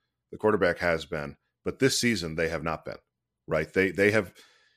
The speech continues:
if you look at their recent results, obviously blew the Dolphins out yesterday, twelve-point victory over the forty-niners, sixteen-point victory over the Jaguars. They, they win in overtime against the Rams on that punt return. That was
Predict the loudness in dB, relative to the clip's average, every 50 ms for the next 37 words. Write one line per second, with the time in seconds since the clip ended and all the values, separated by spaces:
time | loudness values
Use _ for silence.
0 | _ -12 -6 -2 2 4 4 4 4 4 4 4 4 4 2 2 0 -4 -4 0
1 | 0 0 0 2 2 0 2 0 0 -4 -4 -2 0 0 0 2 4 4 4 4
2 | 4 0 -2 -2 0 0 0 0 -2 -4 -4 -6 -8 -8 -4 0 2 2 2 2
3 | 2 0 0 0 0 -2 -4 -2 0 0 0 2 0 0 0 0 -2 -2 -2 -2
4 | -4 -6 -6 -8 -12 -14 -16 _ _ _ _ _ _ -6 -4 -2 -2 0 0 0
5 | 0 2 2 2 2 2 0 -2 0 0 2 2 2 0 -2 -2 0 0 0 0
6 | 0 -2 -4 -4 -6 -10 -14 -16 _ _ _ _ _ _ _ -2 -2 -2 -2 -2
7 | -2 0 2 2 4 4 4 4 2 2 2 4 6 6 6 4 2 2 4 4
8 | 4 4 4 2 0 -4 -8 -8 -6 -4 -4 -4 -4 -2 0 2 4 4 4 2
9 | 0 -2 -4 -4 -4 -4 -4 -2 -2 -2 -2 -2 -4 -6 -8 -8 -6 -2 0 0
10 | 0 0 0 -2 -2 -2 -4